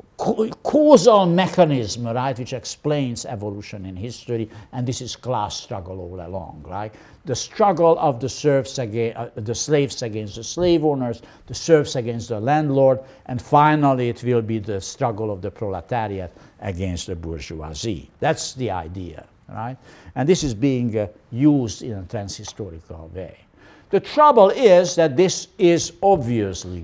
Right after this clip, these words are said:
wrong. It's wrong in terms of Marx's own theory of exploitation, and actually it is also empirically a wrong statement, right? Why it is wrong in terms of Marx?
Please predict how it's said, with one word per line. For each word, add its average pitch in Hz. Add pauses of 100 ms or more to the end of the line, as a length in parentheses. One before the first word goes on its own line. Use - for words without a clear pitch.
(160)
wrong. 127 (280)
It's 139
wrong 139
in 120
terms 135
of 120
Marx's 120
own 110
theory 117
of 90
exploitation, 196 (380)
and 127
actually 139
it 110
is - (140)
also 110
empirically 98
a 82
wrong 78
statement, - (280)
right? 107 (560)
Why 127
it 143
is 120
wrong 110
in 101
terms 104
of 95
Marx? 147